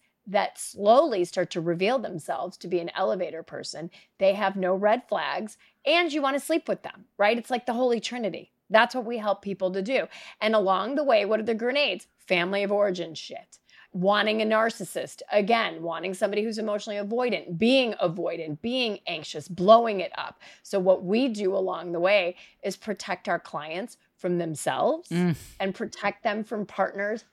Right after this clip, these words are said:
Speaker 1: that aren't good for them.
Speaker 2: Mm. Talk to me about family of origin shit.
Speaker 1: Oh.
Speaker 2: Because I feel like I'm the only person who really, I mean, it's not true. Obviously, I'm not the only person who anything, but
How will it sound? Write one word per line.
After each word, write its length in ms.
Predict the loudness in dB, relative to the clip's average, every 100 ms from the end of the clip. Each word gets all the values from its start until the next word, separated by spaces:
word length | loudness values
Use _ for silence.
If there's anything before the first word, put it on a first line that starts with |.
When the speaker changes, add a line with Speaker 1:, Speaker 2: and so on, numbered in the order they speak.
| -2
Speaker 1:
that 160 | 0
aren't 280 | 0 -2 -4
good 200 | -2 -2
for 160 | -4 -14
them. 160 | -14 -18 _ _ _ _ _ _ _
Speaker 2:
Mm. 220 | 0 0 -2 -12 -18 -18 _ -10
Talk 200 | -8 -8
to 120 | -4
me 80 | -4
about 260 | -2 -6
family 380 | -6 -6 -4 -4
of 140 | -6 -6
origin 480 | -8 -8 -10 -12
shit. 320 | -10 -12 -14 -20 _ _ _ _ _ _ _ _ _ -4
Speaker 1:
Oh. 500 | 0 0 -2 -8 -14 -8
Speaker 2:
Because 280 | -6 -2 0
I 280 | 4 4 2
feel 460 | -2 -6 0 2 2
like 340 | 2 0 -4 -4
I'm 200 | -2 -2
the 100 | -2
only 260 | -4 -4
person 580 | -4 -4 -6 -4 -6 -6
who 200 | -6 -6
really, 760 | -6 -6 -4 -2 -2 -4 -6 -12 _ _ _ _ _ _ _
I 40 |
mean, 140 | -2 -2
it's 160 | -2
not 240 | -4 -6 -8
true. 260 | -10 -10 -10
Obviously, 400 | -10 -10 -10 -10
I'm 100 | -8
not 160 | -10 -8
the 80 | -6
only 120 | -6
person 300 | -6 -8 -8
who 60 | -8
anything, 640 | -4 -4 -4 -10 -14 -16 -14
but 140 | -14